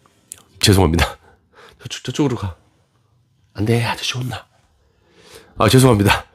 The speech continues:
아직까지도 자기 잘못을 모르는 건지 뉘우치지 않고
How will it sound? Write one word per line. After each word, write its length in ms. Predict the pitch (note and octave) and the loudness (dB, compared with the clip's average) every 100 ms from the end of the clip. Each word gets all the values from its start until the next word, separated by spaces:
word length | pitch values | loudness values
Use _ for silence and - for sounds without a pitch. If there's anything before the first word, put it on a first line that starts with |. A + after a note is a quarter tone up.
| - - - - - | -18 -16 -16 -16 -4
아직까지도 800 | - D3 E3+ F3+ F3+ D3+ E3 E2 _ _ - - _ - | 0 2 4 4 6 6 6 4 _ _ -20 -20 _ -4
자기 340 | D#3+ A3 C#4 | -2 2 4
잘못을 640 | G3 G#3+ A#3+ A#3+ C4 A#3 | 4 4 6 4 6 6
모르는 380 | C#3+ F3+ A3+ A3 | 4 4 4 4
건지 500 | F#3 D#3+ F3+ F#3 A2 A2+ | 2 2 2 2 2 4
뉘우치지 480 | A#3+ C#4 C4 G3+ F#3 | 6 6 4 4 4
않고 540 | C3 - F3+ G2+ D2+ | 2 2 4 4 0